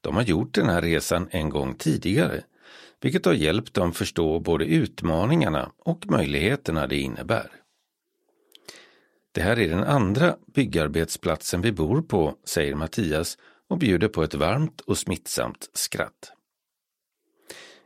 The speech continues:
Johanna möter Mattias med ett leende och fortsätter: "Vi har varit väl medvetna om vad vi gav oss in på, och för oss väger de positiva aspekterna upp det.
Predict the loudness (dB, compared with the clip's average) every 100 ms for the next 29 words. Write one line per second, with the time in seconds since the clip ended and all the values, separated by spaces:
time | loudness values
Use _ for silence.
0 | 0 2 4 4 4 2 2 2 0 -2
1 | 0 2 2 2 -2 -2 2 2 2 2
2 | 0 -2 -4 -2 -2 -2 -4 -4 -6 -8
3 | -10 _ _ _ _ -4 0 2 2 2
4 | -2 -6 0 2 2 2 0 2 2 0
5 | 0 -2 0 -2 -2 -2 -2 -2 -2 0
6 | 2 0 -2 -8 -10 _ _ _ -8 -6
7 | 2 2 2 -4 -4 0 0 0 -2 0
8 | 0 2 -2 0 0 0 -2 -4 -6 -4
9 | -4 -2 0 -2 -2 -8